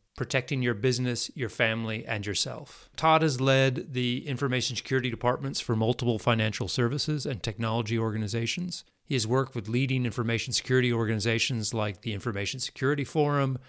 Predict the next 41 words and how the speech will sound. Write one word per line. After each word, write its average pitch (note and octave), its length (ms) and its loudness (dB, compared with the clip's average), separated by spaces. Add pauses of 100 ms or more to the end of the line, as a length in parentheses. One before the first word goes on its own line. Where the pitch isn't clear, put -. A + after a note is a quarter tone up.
(360)
and A#2+ 140 0
the A2 40 0
Chartered A#2+ 400 4
Institute A#2 600 -4
of G#2 160 -8
Information F#2+ 560 -6
Security. A2 640 0 (260)
He D3+ 120 2
is C3 100 6
also C#3 380 6
an B2 80 4
advisor A#2+ 500 4
to G#2+ 80 -4
several A2 320 0
cybersecurity G#2+ 720 -2
startups, F3 600 2
including B2 480 0
Cyber A2+ 400 2
Risk G#2 240 0
Management A#2 480 -2
Group G#2+ 340 -2 (400)
and A2+ 240 -2
Scapion. A2+ 640 0 (380)
And A#2+ 220 2
last, B2+ 520 0
but B2+ 180 -6
certainly C#3+ 340 0
not A#2+ 360 -2
least, C#3+ 420 0
he C3+ 240 -2
is B2+ 140 0
a C3 80 2
member B2 360 0
of B2 100 -4
the A#2 100 0
class G2+ 440 -2
of A2+ 120 -8
two A#2 160 -4
thousand G#2+ 440 -4
nine B2 440 -2
of A2+ 500 -6